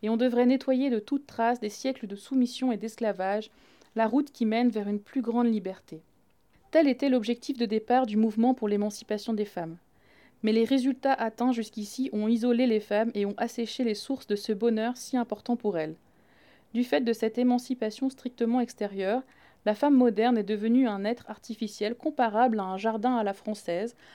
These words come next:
avec ses arbres taillés en forme de pyramide et ses arbustes en forme d'arabesque, de roue ou de guirlande. Elle a pris toutes ces formes-là,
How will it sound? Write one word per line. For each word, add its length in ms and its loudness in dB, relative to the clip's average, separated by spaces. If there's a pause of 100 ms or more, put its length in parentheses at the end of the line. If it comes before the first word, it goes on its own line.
(180)
avec 220 2
ses 260 -4
arbres 360 -2
taillés 360 0
en 100 2
forme 220 0
de 80 -2
pyramide 600 -4 (360)
et 80 -2
ses 220 2
arbustes 420 0
en 80 -4
forme 260 0
d'arabesque, 640 -4
de 140 -6
roue 280 0
ou 100 -4
de 100 -4
guirlande. 560 -6 (640)
Elle 140 2
a 80 4
pris 180 -4
toutes 200 0
ces 140 2
formes-là, 520 2